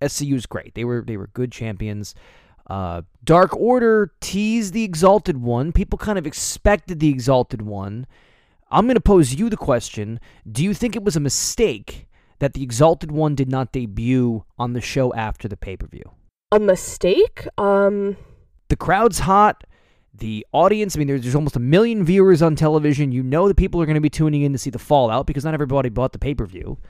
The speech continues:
Speaker 1: It's just normal. It was
Speaker 2: Of
Speaker 1: the, the
Speaker 2: course.
Speaker 1: traditional way of, of way it works. So, what do you
Speaker 2: I,
Speaker 1: think?
Speaker 2: I'm gonna say no because I still don't know who it is. I mean,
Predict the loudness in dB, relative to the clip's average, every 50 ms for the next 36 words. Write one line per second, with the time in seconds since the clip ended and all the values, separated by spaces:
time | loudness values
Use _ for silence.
0 | -18 -18 -14 -12 -12 -12 -12 -14 -12 -8 -6 -2 0 0 4 6 6 6 6 6
1 | 2 -2 -6 -4 -2 0 0 0 4 6 6 6 6 4 2 0 0 0 0 0
2 | 0 0 2 2 2 2 2 2 2 2 0 -2 -6 -8 -4 -2 -2 -2 -2 -4
3 | -2 0 0 0 2 2 2 0 0 -2 -4 0 0 0 0 0 -4 -14 -20 _
4 | _ _ -20 -20 _ _ _ _ _ -2 2 4 6 6 6 4 2 -2 -6 -12
5 | -20 -20 -20 -20 -20 _ _ _ _ 2 2 4 4 2 2 2 0 2 4 6
6 | 6 6 6 4 2 2 4 4 4 4 4 2 -2 -6 -8 -4 0 2 2 2
7 | 0 -2 -4 -4 -2 -2 -2 0 0 0 0 -2 -2 0 2 2 2 2 2 0
8 | 0 -4 -10 -6 2 4 4 6 6 6 6 6 6 4